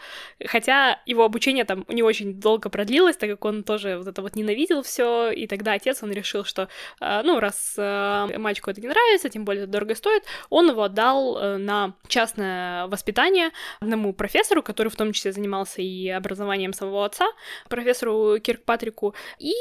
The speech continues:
тот тоже оказал на него очень большое значение, после он появлялся в одном из образов, э, книг также. Э, и ещё очень важный момент,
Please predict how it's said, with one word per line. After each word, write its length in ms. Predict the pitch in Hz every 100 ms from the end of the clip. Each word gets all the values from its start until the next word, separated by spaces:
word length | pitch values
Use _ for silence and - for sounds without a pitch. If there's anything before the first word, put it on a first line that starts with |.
| 466 _
тот 460 | 285 311 466 - -
тоже 280 | - 269 214
оказал 400 | 185 214 233 240
на 60 | 226
него 180 | 214 208
очень 260 | 196 214
большое 720 | 202 196 - 196 190 185 180 -
значение, 720 | 196 196 - 285 453 370 269 233
после 340 | 226 214 -
он 120 | 190 180
появлялся 520 | 214 214 202 190 208
в 40 |
одном 280 | 196 208 190
из 80 | 190
образов, 600 | 185 185 180 175 - -
э, 300 | 214 185 180 -
книг 440 | 226 302 - - - - -
также. 520 | 302 285 254 247 240 - -
Э, 220 | - 220 214
и 360 | - 262 254 -
ещё 500 | 226 294 311 262 -
очень 340 | 240 247 233
важный 320 | 214 208 208 202
момент, 500 | 196 233 427 440